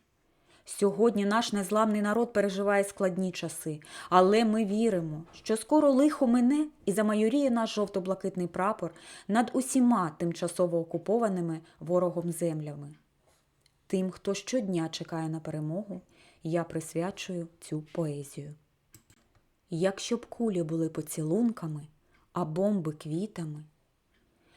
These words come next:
якщо б лунали вірші, а не гули тривоги сиренами, то ми потонули в морі кохання блакитному, і розтікалося б щастя безмежне людськими венами.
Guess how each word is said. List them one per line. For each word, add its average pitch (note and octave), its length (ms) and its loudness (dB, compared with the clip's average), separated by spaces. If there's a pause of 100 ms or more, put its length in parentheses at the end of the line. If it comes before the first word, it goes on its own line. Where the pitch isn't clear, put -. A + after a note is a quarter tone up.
(160)
якщо G#3+ 420 0
б C4 80 -2
лунали C4 500 6
вірші, B3+ 600 2
а A#3 120 2
не A#3 180 2
гули A#3+ 340 0
тривоги A3 580 -2
сиренами, D#3 760 -4 (920)
то E3 120 -4
ми E3+ 380 -4 (120)
потонули G#3 640 0
в G3 60 -2
морі G#3 240 0
кохання G3+ 640 -8
блакитному, E3+ 880 -6 (380)
і F#3 80 2
розтікалося A#3 760 0
б A#3 60 -12
щастя A#3 560 -6
безмежне F#3 600 -2
людськими F3+ 580 -4
венами. E3 580 -6